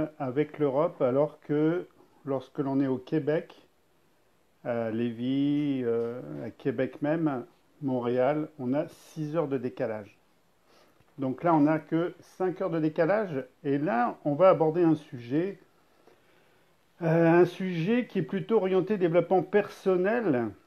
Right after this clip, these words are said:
Euh, quand je dis développement personnel, c'est vrai que lorsque j'entreprends quelque chose dans un domaine, comme là actuellement, je suis sur, euh,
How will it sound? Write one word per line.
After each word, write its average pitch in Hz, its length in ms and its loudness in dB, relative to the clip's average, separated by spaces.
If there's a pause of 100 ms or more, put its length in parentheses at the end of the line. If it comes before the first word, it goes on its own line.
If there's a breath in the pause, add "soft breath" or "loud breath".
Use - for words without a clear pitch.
(1080)
Euh, 139 160 2
quand 139 160 -4
je 131 60 -4
dis 151 80 0
développement 147 420 2
personnel, 156 800 -2
c'est - 160 -6
vrai 147 200 -2
que 139 340 0 (600 soft breath)
lorsque 143 360 -4
j'entreprends 139 720 -4
quelque 151 320 -6
chose 143 320 -2
dans 131 140 -4
un 131 120 -2
domaine, 131 480 0
comme 135 220 0
là 147 80 4
actuellement, 151 680 2
je 156 60 -6
suis 135 200 -10
sur, - 280 -8
euh, 120 200 0